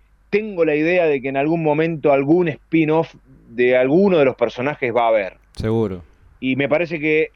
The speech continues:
Speaker 1: la historia que se puede llegar a contar en algún momento es la del profesor y Berlín, dos de los
Speaker 2: Ujú.
Speaker 1: personajes más, eh, importantes que ha tenido esta historia, fundamentalmente Berlín, y que, eh, bueno, ha tenido poca vida en,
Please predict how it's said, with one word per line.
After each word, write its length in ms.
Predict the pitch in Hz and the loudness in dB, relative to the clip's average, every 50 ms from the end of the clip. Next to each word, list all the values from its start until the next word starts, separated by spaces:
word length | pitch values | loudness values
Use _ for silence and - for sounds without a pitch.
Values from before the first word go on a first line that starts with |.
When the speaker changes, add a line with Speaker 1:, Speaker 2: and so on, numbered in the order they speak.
| _ _ | _ _
Speaker 1:
la 100 | - 139 | -8 -8
historia 460 | 135 - _ - 190 190 185 185 165 - | -8 -8 _ 0 2 2 2 2 0 -2
que 100 | 131 127 | -4 -8
se 100 | - 127 | -10 -8
puede 280 | 104 147 160 160 151 | -2 0 0 0 0
llegar 260 | 127 139 139 139 143 | -2 0 0 2 2
a 60 | 139 113 | 2 0
contar 260 | 131 131 113 113 143 | -2 -2 0 0 0
en 120 | 139 131 | 0 0
algún 200 | 127 131 139 139 | 0 -2 0 0
momento 320 | 135 135 139 147 143 143 151 | 0 0 0 0 0 0 0
es 40 | 135 | 2
la 80 | 120 | 2
del 100 | 113 113 | 2 0
profesor 540 | 92 113 113 - 117 110 - 135 139 143 139 | -2 -4 -8 -8 -8 -8 -2 2 2 2 2
y 180 | 127 107 113 110 | 0 0 0 2
Berlín, 500 | 107 107 110 127 135 135 113 98 92 - - - - - - - - | 2 2 2 2 0 0 0 -4 -8 -12 -18 -20 -20 -20 -20 -20 -10
dos 160 | - 127 147 151 | -4 -2 0 0
de 60 | 147 | 0
los 80 | 131 | 0
Speaker 2:
Ujú. 80 | 110 113 | 0 -2
Speaker 1:
personajes 380 | 110 98 113 139 143 - 139 120 | -4 -4 -2 -4 -4 -4 -6 -6
más, 360 | 123 135 139 131 - _ _ _ _ _ _ _ _ _ _ - | -4 -4 -6 -6 -8 _ _ _ _ _ _ _ _ _ _ -10
eh, 340 | 110 110 113 107 104 104 107 | -8 -6 -6 -4 -6 -6 -8
importantes 560 | 123 113 101 139 143 - 175 185 175 160 147 | -8 -4 -2 -4 -2 -2 -2 -4 -4 -6 -6
que 120 | - 143 | -4 -4
ha 40 | 135 | -4
tenido 340 | 117 131 139 143 143 143 135 | -2 -4 -4 -2 0 0 0
esta 140 | 127 - 131 | 0 0 -4
historia, 240 | 127 - 208 190 131 | -4 -2 -2 -2 -2
fundamentalmente 580 | 143 147 151 160 160 156 180 190 214 208 175 | -2 -2 -2 -2 -2 -2 -2 0 0 0 0
Berlín, 560 | 156 143 139 139 165 190 190 175 175 185 - _ - | 2 2 2 2 2 2 2 0 -2 -4 -6 _ -14
y 200 | 98 117 110 104 | -14 -14 -12 -6
que, 380 | - 120 120 117 117 117 113 113 | -4 -2 -2 0 0 0 2 4
eh, 140 | 110 110 | 4 4
bueno, 300 | 110 127 131 123 120 120 | 4 2 0 0 0 2
ha 100 | 123 127 | 0 0
tenido 680 | 113 131 131 135 139 135 127 123 117 113 110 107 101 - | 0 0 0 2 2 4 4 6 6 6 4 4 2 0
poca 300 | - 143 139 - 139 131 | -2 -4 -2 0 0 2
vida 580 | 139 147 151 147 143 143 139 143 147 143 120 113 | 2 2 2 2 4 4 2 2 0 -4 -10 -12
en, 160 | 110 107 101 | -14 -14 -18